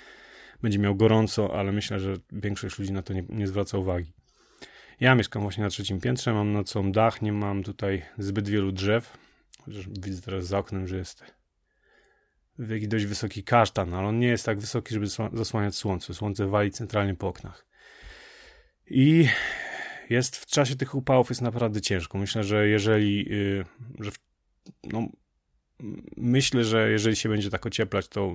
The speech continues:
będziemy musieli się stąd wyprowadzić. I szukając nowego mieszkania, będziemy się kierować takim kryterium jak komfort termiczny.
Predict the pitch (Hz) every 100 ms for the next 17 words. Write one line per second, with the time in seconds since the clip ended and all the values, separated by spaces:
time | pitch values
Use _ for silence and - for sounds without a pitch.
0 | 92 - 98 95 98 101 98 - - -
1 | 90 - 101 95 98 - 95 82 78 -
2 | - _ _ _ - _ _ _ _ -
3 | _ _ - 110 107 - 107 110 107 110
4 | 98 98 98 - 107 101 98 104 95 -
5 | 98 95 - _ _ _ - 95 107 92
6 | 101 110 98 95 - - 92 101 95 107
7 | 101 95 -